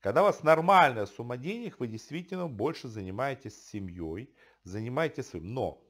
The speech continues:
когда у вас есть действительно, вот, ну, больше десяти тысяч и так дальше,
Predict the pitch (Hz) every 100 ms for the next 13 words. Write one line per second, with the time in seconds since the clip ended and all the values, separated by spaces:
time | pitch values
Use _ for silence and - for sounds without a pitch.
0 | _ 92 151 220 190 - 180 160 139 135
1 | 190 180 160 160 139 _ _ _ 170 151
2 | _ _ _ _ 92 104 127 113 92 92
3 | 95 - 95 185 - - - 95 101 175
4 | 285 -